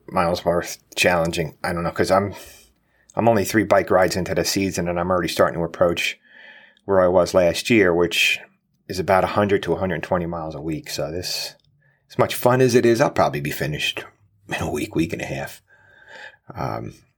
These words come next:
but yeah, here's what you get for your intro package. And again, I'm not endor-, this isn't an endorsement. I'm not receiving any, any sponsorship money or anything. I, I'm, I'm using the Conquer Virtual Challenge because it just happens to be the one that I came across after looking at a number of them, saying, "Okay, this is the one I like the most."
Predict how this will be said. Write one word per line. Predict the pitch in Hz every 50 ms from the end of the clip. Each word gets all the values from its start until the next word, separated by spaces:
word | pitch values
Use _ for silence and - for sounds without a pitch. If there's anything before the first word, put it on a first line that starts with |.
| _ _ _ _ _ - - _ _ _ _ _ _ _ _ _
but | - 120 113 - -
yeah, | 156 139 98
here's | 117 135 147 139
what | 160 151
you | 127 135
get | 131 135 113 -
for | -
your | 120 113 104
intro | 110 107 - 117 101
package. | - - 71 60 - - 69 - - - - _ _
And | 131 131
again, | 123 131 123
I'm | 123 147
not | 165 143 113
endor-, | 107 101 101 107 120
this | 120 - 120 -
isn't | 147 139 139 123
an | 104 95 95
endorsement. | 90 82 87 87 85 - - - 64 - - - - _ _ _ _ _ _ _ -
I'm | 104 104 98 95 95 92
not | 92 92 - - -
receiving | - 92 - - 98 92 82 87 87 87
any, | 87 87 82 82 80 - - - - - - _ -
any | - 95 101 98
sponsorship | 92 - - - 87 82 80 78 - 82 80 - -
money | 73 73 73 73 71
or | 76
anything. | 76 67 - - - 64 85
I, | 90 - - 90
I'm, | 87 90 92 -
I'm | 98 104 104
using | 101 107 110 113 101 104 104 - - - - _ -
the | 98
Conquer | - - 131 131 135 135 127 117 110 101 -
Virtual | - 92 92 - 104 95
Challenge | - - 101 95 92 92 90 -
because | 98 85 - 95 87 -
it | 90
just | 85 -
happens | - 110 92 71 71 -
to | 90
be | 87 87
the | 90 90
one | 92 90
that | 87 87
I | 90 90
came | - - 92 87 85
across | 85 - - 85 82 82 -
after | - - - 85
looking | 98 113 135 131 117 101
at | 95 87
a | 87
number | 82 85 85 82 82 80
of | -
them, | - 156
saying, | - - -
"Okay, | - - - 87
this | 80 104 117
is | 107
the | 107
one | 98 98 90
I | 85
like | 80 80 78 - -
the | -
most." | - 64 65 - - -